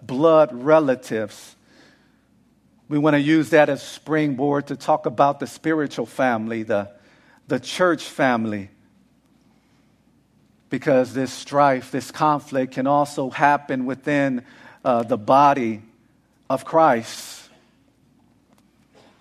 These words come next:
Too much infighting within the church, among the people of God,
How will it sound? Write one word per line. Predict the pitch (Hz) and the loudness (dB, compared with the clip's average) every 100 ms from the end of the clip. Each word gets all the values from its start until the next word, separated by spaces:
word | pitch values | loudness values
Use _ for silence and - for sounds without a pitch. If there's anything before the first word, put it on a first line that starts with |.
| _ _ _ | _ _ _
Too | - | -8
much | 143 131 - | -4 -2 0
infighting | 151 147 - 143 135 131 123 | -2 -2 0 2 4 0 -4
within | 123 135 123 | -6 -4 -4
the | 117 | -4
church, | - 135 127 110 - - - _ _ _ _ | -6 -6 -6 -8 -14 -16 -20 _ _ _ _
among | - 131 147 147 | -6 0 2 2
the | 127 | -2
people | 113 - 156 147 139 | -6 -2 -2 -2 -4
of | 131 | -4
God, | 113 131 131 110 | 2 2 4 0